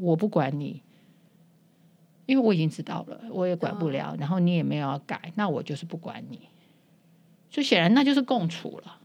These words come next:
Speaker 1: 就是共存了，跟这事情共存，只是我有情绪。
Speaker 2: 或是有一个人他觉得说，你既然已经做错事情，
Speaker 1: 嗯。
Speaker 2: 所以我就是我怎样对你吼，你都得接受。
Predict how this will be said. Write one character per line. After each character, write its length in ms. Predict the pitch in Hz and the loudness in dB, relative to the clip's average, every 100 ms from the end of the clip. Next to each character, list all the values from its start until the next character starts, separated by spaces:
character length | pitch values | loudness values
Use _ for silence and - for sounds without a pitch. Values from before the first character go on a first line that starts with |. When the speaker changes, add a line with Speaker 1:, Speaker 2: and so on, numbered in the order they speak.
| _ | _
Speaker 1:
就 140 | 262 | -10
是 60 | - | -6
共 220 | - 262 | 0 0
存 340 | 165 - - - 117 | 0 -6 -10 -14 -16
了， 180 | 117 - _ _ _ _ _ _ _ - | -16 -18 _ _ _ _ _ _ _ -4
跟 140 | 233 | -2
这 120 | 226 | 0
事 160 | 262 262 | 0 0
情 160 | 202 165 | -2 0
共 240 | 208 175 | -2 -4
存， 240 | - - - - | -10 -12 -14 -6
只 100 | 180 | -2
是 120 | 240 | 2
我 100 | 220 | 2
有 100 | 180 | 0
情 240 | - 120 | -2 -6
绪。 380 | 151 - 147 - - _ - - _ _ _ _ _ _ _ _ - | -8 -6 -8 -8 -16 _ -20 -20 _ _ _ _ _ _ _ _ -6
Speaker 2:
或 120 | 285 | -6
是 200 | 269 285 | -4 -4
有 160 | 196 170 | -4 -4
一 80 | |
个 100 | 175 | -4
人 140 | 175 165 | -6 -6
他 180 | 185 202 | -8 -8
觉 180 | 180 | -8
得 120 | 170 170 | -8 -8
说， 260 | 170 185 | -8 -8
你 140 | 185 180 | -8 -6
既 100 | - | -6
然 180 | 453 | -6
已 40 | 440 | -6
经 160 | 180 | -8
做 180 | 175 175 | -6 -8
错 260 | 165 - 233 | -8 -6 -2
事 200 | 175 170 | -2 -4
情， 260 | - - | -6 -12
Speaker 1:
嗯。 40 | 180 | -10
Speaker 2:
所 120 | 208 | -8
以 40 | |
我 120 | 202 175 | -6 -8
就 80 | |
是 100 | 190 | -8
我 140 | 214 185 | -8 -8
怎 160 | 175 | -8
样 160 | 156 180 | -8 -8
对 140 | 185 | -8
你 120 | 165 175 | -10 -12
吼， 240 | - - | -10 -12
你 120 | - | -12
都 120 | - | -12
得 160 | 170 - | -12 -12
接 220 | - - - | -14 -14 -10
受。 340 | - - - | -10 -10 -14